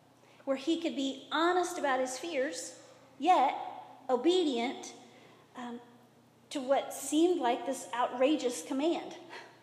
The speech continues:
from God. It seems that Ananias knew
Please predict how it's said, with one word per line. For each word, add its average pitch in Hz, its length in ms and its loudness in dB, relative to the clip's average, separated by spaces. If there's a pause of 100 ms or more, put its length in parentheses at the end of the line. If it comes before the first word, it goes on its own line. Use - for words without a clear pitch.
(160)
from 233 180 -10
God. 247 280 -2 (1900)
It 277 180 -4
seems 427 440 -2
that - 180 2
Ananias 370 880 2
knew 262 800 -2